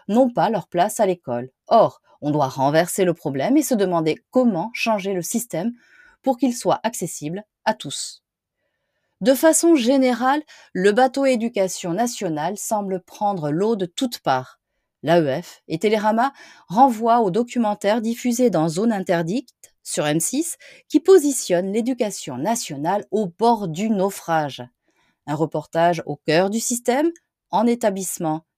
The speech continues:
et dans un rectorat, a été réalisé sans l'accord des instances officielles. Les dysfonctionnements relevés portent sur les absences d'enseignants, les non-remplacements, le recrutement minute de contractuels non formés, les démissions,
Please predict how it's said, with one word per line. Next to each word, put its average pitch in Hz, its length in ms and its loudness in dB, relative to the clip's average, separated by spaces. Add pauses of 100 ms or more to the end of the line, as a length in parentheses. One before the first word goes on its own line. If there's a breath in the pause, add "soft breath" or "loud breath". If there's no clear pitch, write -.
et 120 120 -10
dans 180 320 0
un 240 60 2
rectorat, 170 640 -2 (320 loud breath)
a 185 120 4
été 247 220 2
réalisé 226 580 0
sans 294 320 0
l'accord 262 580 2
des 156 200 -4
instances 170 500 -6
officielles. 151 640 -6 (680)
Les 117 100 -10
dysfonctionnements 240 920 2
relevés 180 460 2
portent 151 420 -2
sur 131 220 -14
les 123 160 -6
absences 135 360 -8
d'enseignants, 127 640 -6 (320)
les 117 160 -8
non-remplacements, 185 880 -2 (360 soft breath)
le 196 140 2
recrutement 254 680 4
minute 247 680 2
de 156 140 -4
contractuels 160 760 -4
non 135 140 -10
formés, 220 580 -2 (440 soft breath)
les 135 160 -2
démissions, 180 640 0